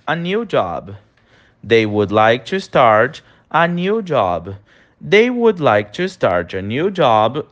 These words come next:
Eles gostariam de começar um emprego novo, né? Então, olha, they would. Would é um verbo, né? Só que é um verbo modal, né? Would, iria. E aí a gente, esse verbo modal,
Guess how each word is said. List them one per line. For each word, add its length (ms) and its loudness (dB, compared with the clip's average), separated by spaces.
Eles 440 2
gostariam 720 -4
de 100 -10
começar 960 -6
um 120 -4
emprego 400 -2
novo, 400 0
né? 320 -2
Então, 320 0
olha, 340 0
they 500 2
would. 800 2
Would 760 0
é 100 2
um 160 -4
verbo, 680 -2
né? 280 -4
Só 180 -2
que 100 -6
é 40 -2
um 120 -4
verbo 380 0
modal, 640 2
né? 320 0
Would, 680 0
iria. 600 -2
E 140 2
aí 220 4
a 80 2
gente, 440 -6
esse 280 -2
verbo 340 0
modal, 500 0